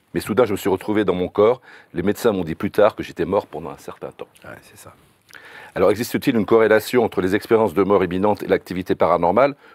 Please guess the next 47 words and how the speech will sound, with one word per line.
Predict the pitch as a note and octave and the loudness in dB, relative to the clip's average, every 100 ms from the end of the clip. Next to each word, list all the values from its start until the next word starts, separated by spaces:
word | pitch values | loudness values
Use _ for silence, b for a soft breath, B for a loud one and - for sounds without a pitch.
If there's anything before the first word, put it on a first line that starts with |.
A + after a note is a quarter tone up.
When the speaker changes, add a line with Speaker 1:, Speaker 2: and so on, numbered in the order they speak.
| _ | _
Speaker 1:
ou | G#2+ | -8
s'agit-il | - A2+ A2 - C#3 - | -2 -2 -2 -4 -8 -4
uniquement | B2 C3 - C#3+ C#3+ | -2 -2 -2 -2 -2
de | E2 F2 | -4 -6
substances | - A2 - - G#2 | -6 -10 -4 -2 -2
chimiques | - - C3 - - _ | -4 -4 -6 -6 -20 _
présentes | - G#2+ A#2 | -8 -6 -6
dans | G2 | -8
notre | F#2 - - - | -12 -20 -20 -16
cerveau ? | - A#2+ - _ b b | -14 -14 -18 _ b b
On | D#2 | -8
en | |
a | D#2 | -4
parlé | F2 F#2 | -4 -6
déjà | E2 | -8
tout | F#2+ D2 | -10 -6
à | A#1+ | -6
l'heure. | C2 - | -6 -6
Speaker 2:
Mhm. | E3 B2 F3+ G3 | -6 -4 -6 -8
Speaker 1:
Alors, | - A2+ | 0 2
un, | A#2 A2 G2+ G2 - - _ - - | 2 2 0 -2 -6 -16 _ -20 -6
quelqu'un | G#2+ F2+ A#2 | -4 2 0
un | |
peu | G2+ F#2 | 2 -4
plus, | - G#2 G2 | -4 -8 -6
euh, | E2 D#2 E2 - - | -8 -8 -10 -16 -8
fantasque, | F#2+ C3 D3 - - | -4 -2 -4 -6 -14
c'est | - - | -8 -4
Ozzy | B2+ B2+ C#3 | -2 -2 -2
Osbourne. | F#2+ E2+ F2+ E2 - | -2 -2 -6 -6 -14
Speaker 2:
Ah | A#2 | -6
ouais, | D3 C#3+ F2 B B | -2 -2 -4 B B
Speaker 1:
Alors | - | -4
lui, | B2 | 0
Speaker 2:
magnifique. | G2+ D#3 | 0 2
Speaker 1:
ça | G2 | 0
m'a | F2 | -2
fait | F2+ | -4
beaucoup | F#2+ - | -8 -6
rire. | F#2 G#2+ - B B | -6 -8 -14 B B
Tu | G#2+ | -12
sais | - | -8
ce | A2+ | -4
qui | B2 | 2
lui | |
est | A#2 | 2
arrivé ? | A2+ C#3+ | 2 -2